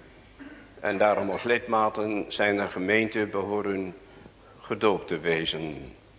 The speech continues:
Ten andere of we de leer die in het Oude en Nieuwe Testament en in de artikelen des christelijke geloofs begrepen is en in de christelijke kerk al hier geleerd wordt,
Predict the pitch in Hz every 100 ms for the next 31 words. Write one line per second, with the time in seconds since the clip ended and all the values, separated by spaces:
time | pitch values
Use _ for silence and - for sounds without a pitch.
0 | - - - - - - - - 98 104
1 | 117 120 120 117 - 113 107 95 104 107
2 | 120 107 110 104 98 - - 98 95 -
3 | 113 117 110 - 104 107 104 104 101 -
4 | 92 98 117 147 143 - - - - -
5 | - - - - - 107 107 104 101 104
6 | 101 104 139 127 127 120 120 107 - 139
7 | 143 - 120 117 107 113 113 101 98 107
8 | 131 143 120 - 98 104 - - - -
9 | - - - - - - 113 110 107 104
10 | 110 - 143 143 123 - 113 131 120 120
11 | 113 113 113 104 131 143 95 98 117 -
12 | - -